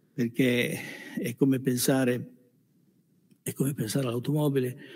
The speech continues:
come a un cavallo senza ruote. E chiaramente, eh, non possiamo, ehm, parlare di letteratura per,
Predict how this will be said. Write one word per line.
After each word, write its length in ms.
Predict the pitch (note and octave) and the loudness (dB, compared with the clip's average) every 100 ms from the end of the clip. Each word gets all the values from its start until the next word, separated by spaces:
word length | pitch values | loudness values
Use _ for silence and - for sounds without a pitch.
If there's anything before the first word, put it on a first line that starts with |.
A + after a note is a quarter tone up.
| - _ | -20 _
come 200 | C#3 C3+ | 4 6
a 40 | |
un 80 | B2+ | 6
cavallo 380 | B2+ C#3 D3 B2+ | 4 4 4 4
senza 340 | - B2+ - | 2 2 2
ruote. 600 | C3+ D3 C3+ B2+ B2 A#2 - - - - - | 4 4 4 0 -6 -6 -16 -20 -20 -12 -6
E 180 | A#2+ | -4
chiaramente, 720 | B2 C#3 C#3 D#3 D3 C3 C3 C3 | -2 0 2 2 2 2 0 -2
eh, 140 | B2+ | -2
non 240 | C#3+ D#3 D3 | 2 2 4
possiamo, 800 | D3 - E3+ D3+ C#3+ C#3 B2+ - - - _ | 4 6 6 6 6 4 0 -10 -20 -20 _
ehm, 540 | B2+ C3 B2+ B2 B2 B2 - - | -6 -4 -2 -2 -2 -6 -10 -6
parlare 440 | C3 C#3+ D3 C#3 | 0 4 4 6
di 100 | C#3 | 6
letteratura 880 | C#3 C#3 D#3 D#3 E3 D3 C#3+ D#3+ G3 - - _ _ _ _ _ _ _ _ | 6 6 4 4 6 6 6 4 0 -6 -20 _ _ _ _ _ _ _ _
per, 220 | D3 C#3 | 6 8